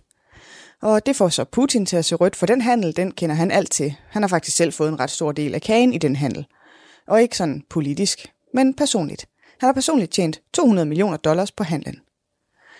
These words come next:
Så det er klart for Putin, at den bedste måde at få styr på oligarkerne er ved at komme af med dem. Som en del af en offentlig og i øvrigt meget populær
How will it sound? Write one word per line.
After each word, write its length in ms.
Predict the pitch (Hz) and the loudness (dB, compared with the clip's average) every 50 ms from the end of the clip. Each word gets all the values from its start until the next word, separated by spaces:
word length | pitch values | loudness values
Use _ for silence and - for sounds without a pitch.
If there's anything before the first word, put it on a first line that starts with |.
| - - - _ - | -20 -20 -20 _ -8
Så 80 | - 294 | -2 -2
det 60 | 269 | 0
er 40 | 294 | 0
klart 280 | - 285 277 240 226 - | 2 2 2 2 0 -2
for 100 | - 160 | -4 -6
Putin, 420 | - - 165 170 - - 165 165 | -4 -2 -2 -2 0 -2 -2 -2
at 140 | - - - | -2 -2 -2
den 120 | 175 190 | 0 2
bedste 280 | 208 247 247 - - 180 | 4 4 4 2 0 0
måde 180 | 170 160 160 | 2 2 2
at 60 | 160 156 | 2 0
få 80 | 156 | -2
styr 300 | 151 - - 247 226 160 | -4 -2 0 2 2 2
på 140 | 147 - 151 | 2 0 -4
oligarkerne 600 | 147 147 147 - 185 196 226 240 254 254 240 240 | -8 -6 -4 -2 0 0 0 0 -2 -4 -6 -4
er 120 | - - | -4 -4
ved 100 | 196 190 | -2 0
at 60 | 180 175 | -2 -2
komme 320 | - 190 185 180 180 - - | 0 -2 -2 -2 -2 -4 -4
af 160 | - 135 - | -4 -4 -4
med 80 | - - - - | -4 -6 -8 -8
dem. 140 | 135 127 - _ _ _ _ _ _ _ _ _ _ _ _ _ _ _ _ _ _ - | -12 -12 -14 _ _ _ _ _ _ _ _ _ _ _ _ _ _ _ _ _ _ -4
Som 160 | - - 247 | 0 2 4
en 80 | 269 262 | 4 4
del 160 | 302 269 233 | 4 4 4
af 40 | 196 | 2
en 140 | 180 - - | 2 2 0
offentlig 440 | 185 185 - 240 220 190 156 143 - | 0 0 0 -2 -2 -2 -4 -4 -2
og 100 | - 170 | 0 2
i 40 | 170 | 4
øvrigt 180 | 170 185 208 190 | 4 2 2 0
meget 320 | 165 147 156 165 180 180 | 0 0 2 0 0 0
populær 400 | - - 175 165 185 220 226 202 | -2 -4 -2 0 2 2 2 2